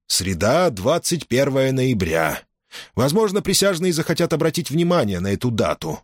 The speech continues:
поскольку со временем она станет важной". Мэг поняла, что это произошло всего за несколько дней до того, как машина прибыла в Нью-Хейвен.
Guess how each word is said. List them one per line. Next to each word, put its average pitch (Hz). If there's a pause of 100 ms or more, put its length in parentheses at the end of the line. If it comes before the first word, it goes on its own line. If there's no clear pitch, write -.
(140)
поскольку 92
со 98
временем 156
она 117
станет 117
важной". 78 (640)
Мэг 180
поняла, 165
что -
это 92
произошло 98
всего 101
за 104
несколько 113
дней 95
до 90
того, 87
как -
машина 87
прибыла 87
в 76
Нью-Хейвен. 76